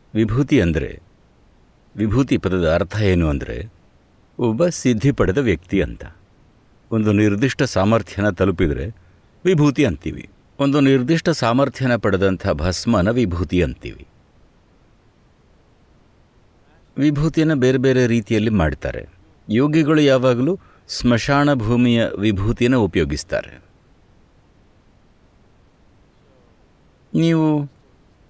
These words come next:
ಕೇಳಿರೋ ಕಥೆಗಳಲ್ಲೆಲ್ಲ ಆದಿಯೋಗಿ ಯಾವಾಗಲೂ ಹೇಗೆ ಸ್ಮಶಾನದಲ್ಲಿ ಇರ್ತಾ ಇದ್ದ ಅನ್ನೋ ಕಥೆಗಳು.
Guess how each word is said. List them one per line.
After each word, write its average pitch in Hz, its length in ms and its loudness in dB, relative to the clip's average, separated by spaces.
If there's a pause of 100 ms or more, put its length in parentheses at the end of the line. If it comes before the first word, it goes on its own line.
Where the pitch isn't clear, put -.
(340)
ಕೇಳಿರೋ 156 440 2
ಕಥೆಗಳಲ್ಲೆಲ್ಲ 135 880 2 (160)
ಆದಿಯೋಗಿ 123 600 2 (320)
ಯಾವಾಗಲೂ 123 580 2
ಹೇಗೆ 117 380 0
ಸ್ಮಶಾನದಲ್ಲಿ 113 800 0
ಇರ್ತಾ 107 260 0
ಇದ್ದ 90 200 0 (680)
ಅನ್ನೋ 110 220 2 (280)
ಕಥೆಗಳು. 69 560 -4